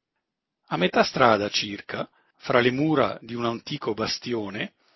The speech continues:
si ergono gli alberi di un parco secolare che fino agli anni settanta del secolo scorso è stato il giardino botanico cittadino, un'oasi di quiete,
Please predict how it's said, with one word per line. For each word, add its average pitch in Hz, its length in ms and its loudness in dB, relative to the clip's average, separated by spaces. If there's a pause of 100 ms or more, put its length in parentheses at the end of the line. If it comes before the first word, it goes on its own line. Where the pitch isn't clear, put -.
(240)
si 147 320 0
ergono 156 560 0
gli 175 160 0
alberi 135 580 4
di 135 120 -10
un 139 160 -4
parco 123 400 2
secolare 110 720 -4 (340)
che 147 120 -2
fino 202 260 0
agli 127 160 2
anni 135 240 2
settanta 117 760 -4
del 90 120 -12
secolo 123 400 -4
scorso 120 680 -6 (400)
è 175 60 0
stato 123 340 2
il 113 80 -8
giardino 123 480 -6
botanico 110 580 -4
cittadino, 101 760 -10 (220)
un'oasi 120 540 2
di 120 140 -10
quiete, 123 720 -4